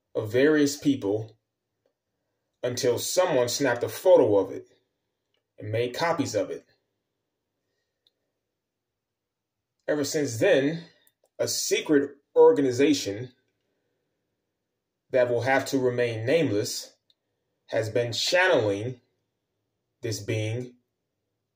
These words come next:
as he is believed to be an avatar for the Christ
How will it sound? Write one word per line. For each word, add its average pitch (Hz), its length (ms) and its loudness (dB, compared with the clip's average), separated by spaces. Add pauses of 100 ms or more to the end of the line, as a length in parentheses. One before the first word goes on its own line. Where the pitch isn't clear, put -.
(1200)
as 104 300 -2
he 160 160 0
is 156 140 0
believed 139 680 2 (360)
to - 120 -6
be 117 520 -8 (600)
an 117 160 -4 (120)
avatar 123 640 0
for 113 180 -10
the 117 80 -4
Christ - 640 0